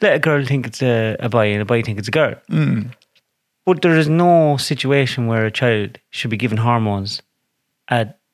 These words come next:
Speaker 1: twelve, thirteen, fourteen years of age to push that along.
Speaker 2: No.
Speaker 1: You know, like, if they
Speaker 2: Mm.
Speaker 1: want to do stuff like that when they're eighteen, nineteen, twenty, when they can vote, when they can drink, when they can do. But if you have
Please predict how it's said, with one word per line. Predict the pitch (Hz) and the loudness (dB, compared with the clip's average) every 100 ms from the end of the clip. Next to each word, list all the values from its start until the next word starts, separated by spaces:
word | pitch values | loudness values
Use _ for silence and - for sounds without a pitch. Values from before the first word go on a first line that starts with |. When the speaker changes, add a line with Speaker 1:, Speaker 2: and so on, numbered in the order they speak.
| _ - | _ -4
Speaker 1:
twelve, | 123 117 107 - | 0 0 0 -2
thirteen, | 131 117 113 104 | -4 -4 -4 -6
fourteen | 117 107 113 | -6 -6 -4
years | 107 | -6
of | 101 | -2
age | 117 107 - - - _ _ _ _ _ - | 0 0 -4 -12 -18 _ _ _ _ _ -14
to | - | -4
push | 151 127 | -2 0
that | 131 107 | 0 0
along. | 131 127 - - - | 2 0 -4 -16 -6
Speaker 2:
No. | - 113 104 95 - _ _ _ _ _ _ | 0 2 2 -2 -12 _ _ _ _ _ _
Speaker 1:
You | 208 | 2
know, | 220 | 4
like, | 156 165 | 2 0
if | 143 | 0
they | - | 2
Speaker 2:
Mm. | 175 | 4
Speaker 1:
want | 185 | 2
to | 180 | 2
do | 180 180 | 2 2
stuff | - 170 | 2 0
like | 160 - | -2 0
that | 160 117 | 0 2
when | 135 | 2
they're | 113 120 113 - - _ | 4 2 0 -6 -20 _
eighteen, | 151 147 135 143 131 | -2 0 2 2 4
nineteen, | 131 120 123 | 2 0 -2
twenty, | 110 127 113 | 0 0 0
when | 113 113 | 0 0
they | |
can | 110 107 | 0 2
vote, | 127 127 | 2 2
when | 113 107 | 0 0
they | |
can | 113 | 0
drink, | 107 127 117 120 | 2 2 0 0
when | 107 | 0
they | 113 | 0
can | 110 | 2
do. | 131 | 2
But | 107 123 123 | 2 2 2
if | 147 | 2
you | 202 | 4
have | 170 160 139 120 | 4 4 0 -4